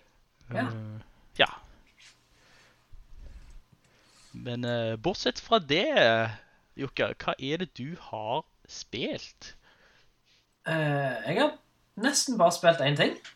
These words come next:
Speaker 2: Ja, faktisk, det stemmer.
Speaker 1: Eh,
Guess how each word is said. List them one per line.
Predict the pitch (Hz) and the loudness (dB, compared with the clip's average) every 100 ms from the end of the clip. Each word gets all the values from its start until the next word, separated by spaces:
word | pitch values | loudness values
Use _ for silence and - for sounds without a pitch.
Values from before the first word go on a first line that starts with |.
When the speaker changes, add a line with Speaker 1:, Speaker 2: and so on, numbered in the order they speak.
| _ _ _ _ _ _ _ 151 | _ _ _ _ _ _ _ 8
Speaker 2:
Ja, | 160 156 254 - - | 8 12 12 12 8
faktisk, | 151 - 185 - - - | 8 4 -4 -4 -8 -10
det | 143 | -4
stemmer. | 151 160 151 | -2 0 0
Speaker 1:
Eh, | 143 135 131 131 127 123 127 123 - - | 0 -2 -6 -8 -8 -10 -10 -12 -14 -16